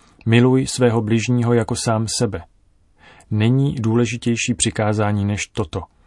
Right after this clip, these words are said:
které Ježíš říká svým učedníkům. Mladí lidé mají svěžest a sílu na to, aby se zhostili těchto zásadních úkolů, které nám Bůh přidělil,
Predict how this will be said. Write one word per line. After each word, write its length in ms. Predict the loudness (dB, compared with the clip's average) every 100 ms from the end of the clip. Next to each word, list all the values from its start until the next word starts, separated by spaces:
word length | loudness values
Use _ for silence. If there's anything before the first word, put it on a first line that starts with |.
| _
které 340 | -8 -2 0
Ježíš 380 | 0 0 -2 -2
říká 320 | -2 -2 -4 -4
svým 220 | -4 -4 -6
učedníkům. 680 | -6 -6 -6 -10 -12 -16 -18 _ _ _ _ _ _ _ _ _ _ _ _ _
Mladí 360 | 0 2 2 2
lidé 280 | 2 2 2
mají 220 | 2 0 0
svěžest 500 | 0 2 0 -2 -6
a 80 | -6 -6 -4
sílu 220 | -2 0
na 160 | 0 0
to, 200 | -2 -2 -10 _
aby 200 | -4 -2
se 160 | -2
zhostili 520 | -2 -2 -6 -2 -2 0
těchto 320 | -4 -4 -2
zásadních 640 | 0 -2 -2 -4 -4 -4
úkolů, 380 | -6 -4 -2 -2
které 280 | -2 -2 0
nám 240 | 0 -2
Bůh 180 | -4 -6
přidělil, 580 | -6 -6 -4 -4 -6